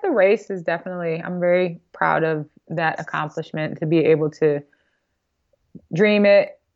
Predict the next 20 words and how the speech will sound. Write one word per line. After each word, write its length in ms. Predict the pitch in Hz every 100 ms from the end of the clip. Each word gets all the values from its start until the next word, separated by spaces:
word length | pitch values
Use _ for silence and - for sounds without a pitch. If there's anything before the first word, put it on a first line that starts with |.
| _ _ _ - _ _ -
and 160 | 180 180
then 180 | 170
see 200 | 170 190 175
it 160 | 170
come 180 | - 175
through 260 | 165 170 175
and 120 | 170
then 160 | 165 165
be 120 | 170
in 380 | 170 165 156 - _ - 156 -
complete 400 | 196 208 190 -
three 400 | 170 180 185 165
years 680 | 170 180 180 175 - - - _ _
of 160 | - 147
it. 280 | 135 - _ -
So 300 | - 143 143
very 200 | 165 180
proud 260 | 175 160 -
of 60 | -
that. 240 | - -